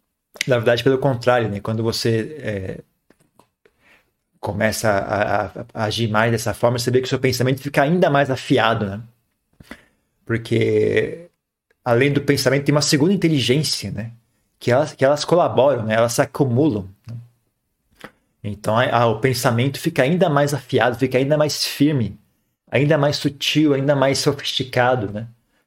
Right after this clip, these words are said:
Ainda mais sensível, consegue perceber, consegue digerir, né? A, a conceitos, né? Que a mente, que a mente normal das pessoas não consegue digerir, né?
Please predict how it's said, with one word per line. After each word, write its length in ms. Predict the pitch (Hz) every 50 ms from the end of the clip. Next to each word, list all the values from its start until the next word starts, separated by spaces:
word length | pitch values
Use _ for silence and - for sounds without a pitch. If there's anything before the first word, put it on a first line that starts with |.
| _ _
Ainda 320 | _ - 117 131 143 135 143
mais 640 | 135 131 127 127 123 120 120 120 117 120 - - -
sensível, 720 | - - - 143 135 117 120 - - 143 143 143 123 113 113
consegue 360 | 113 117 110 - 131 127 117
perceber, 680 | 117 117 131 127 - - 127 113 101 104 123 135 131
consegue 520 | 127 123 123 113 - 127 123 117 120 117 120 - _ - - - - - - _ _ - -
digerir, 840 | - 113 135 160 151 123 127 143 127 - 127 139 147 151 139 113 - - - -
né? 320 | 113 110 110 107 113 113 - -
A, 260 | 107 104 113 117 - - _ _ _ _ _ _ _ _ _ -
a 280 | 98 95 98 - - - _ _ _ _ _ _ _ _ _ _ _ _ -
conceitos, 800 | - 120 123 117 - - - 131 135 147 143 143 - 120 -
né? 140 | 110 107 110
Que 140 | 107 - -
a 60 | 117
mente, 300 | 110 120 120 120 - 127
que 160 | 127 - -
a 40 | 110
mente 220 | 110 117 117 - 127
normal 380 | 123 117 110 107 107 113 120
das 160 | 123 113 -
pessoas 280 | - - 117 - 139 120
não 100 | 131 143
consegue 420 | 143 170 160 135 - - 147 147 131
digerir, 480 | 117 107 98 104 104 101 101 98 101
né? 80 | 110 110